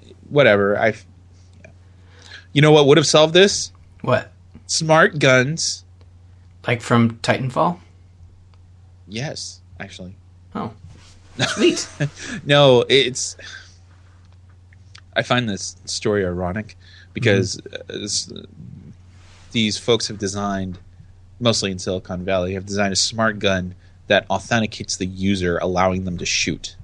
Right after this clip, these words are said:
Speaker 2: Sure. Sounds like
Speaker 1: It
Speaker 2: a great idea.
Speaker 1: It does. It seems like that would be something that most people would enjoy.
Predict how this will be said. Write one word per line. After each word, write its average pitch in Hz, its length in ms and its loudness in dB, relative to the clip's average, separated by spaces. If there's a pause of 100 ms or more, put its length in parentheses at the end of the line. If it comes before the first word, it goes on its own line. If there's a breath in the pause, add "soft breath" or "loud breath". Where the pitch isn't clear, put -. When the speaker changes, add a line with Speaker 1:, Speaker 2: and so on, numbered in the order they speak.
(680)
Speaker 2:
Sure. 185 420 -2 (120)
Sounds 131 440 -2
like 127 160 0
Speaker 1:
It 123 40 -2
Speaker 2:
a - 20 -2
great 120 280 4
idea. 101 420 -2 (220)
Speaker 1:
It 117 140 2
does. 151 440 2 (240 soft breath)
It - 160 -2
seems 131 380 0
like 117 220 4
that 117 120 4
would 113 120 0
be 120 120 0
something 117 380 -4
that 101 120 -4
most 101 280 -4
people 117 260 -6
would 113 120 0
enjoy. 113 380 4